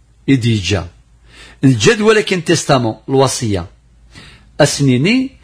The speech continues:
الوصية الماكسيموم تطبق ذي ميتين مليون. صافي ما إلا ستمية مليون. ميتين مليون أض روحني وقادي فيه وصا. أديني ميتين مليون أكي، أض روحني مغفان،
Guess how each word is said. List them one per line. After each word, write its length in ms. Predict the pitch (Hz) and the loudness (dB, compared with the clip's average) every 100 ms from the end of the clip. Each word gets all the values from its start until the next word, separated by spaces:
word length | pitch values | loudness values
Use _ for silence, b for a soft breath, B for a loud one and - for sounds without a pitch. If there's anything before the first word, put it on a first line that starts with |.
| b b 120 | b b 0
الوصية 440 | 117 143 - 135 | 2 2 2 0
الماكسيموم 680 | 117 147 - - 143 185 185 | 0 -2 -4 -2 0 0 -4
تطبق 640 | - 123 - 131 202 - | -2 -2 -2 -2 -2 -2
ذي 160 | 113 127 | 0 0
ميتين 420 | 147 - 233 190 | 0 0 0 2
مليون. 400 | 139 113 90 87 - _ _ _ _ _ b b | 2 0 -6 -10 -20 _ _ _ _ _ b b
صافي 280 | - 117 | -4 -2
ما 140 | 131 131 | 2 2
إلا 100 | 123 | 2
ستمية 380 | - - 127 120 | -4 -2 0 0
مليون. 400 | 127 110 104 85 - _ B B | -2 -2 -2 -6 -10 _ B B
ميتين 420 | 135 143 - 135 | 0 0 0 0
مليون 260 | 123 127 190 | 2 0 0
أض 140 | 151 | 0
روحني 300 | 139 147 160 | 0 0 -2
وقادي 320 | 240 233 254 226 | -2 0 0 0
فيه 160 | 302 | -2
وصا. 460 | 262 190 - 170 - _ B B B | -2 -2 -2 -2 -4 _ B B B
أديني 360 | 143 123 151 151 | -2 0 0 0
ميتين 360 | 151 131 147 | 0 0 0
مليون 320 | 135 131 135 127 | 0 0 0 0
أكي، 320 | 117 190 214 B B | 0 -4 -6 B B
أض 140 | 135 135 | 0 0
روحني 320 | 127 131 123 | 0 0 0
مغفان، 480 | 113 98 139 190 | -2 -2 0 0